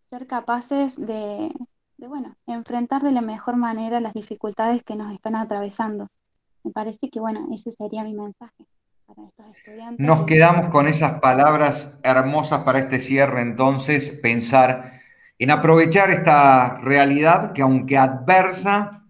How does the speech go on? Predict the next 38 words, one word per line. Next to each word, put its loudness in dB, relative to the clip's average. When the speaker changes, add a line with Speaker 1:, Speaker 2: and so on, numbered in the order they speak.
Speaker 2:
eh, -2
debemos -2
tomar 0
lo 4
mejor 0
de -2
ella, -6
porque -2
sin -10
duda 2
seguiremos -4
un 2
tiempo 4
en -6
este -4
escenario. 2
Probablemente 0
este -2
hermoso -4
grupo -2
que -10
tenemos -4
en -2
sexto 0
año 4
tenga 4
que, 4
además 6
de 4
todo 6
lo 6
difícil 2
que 4
le 0
tocó -2
en -2
sexto 0
año, 2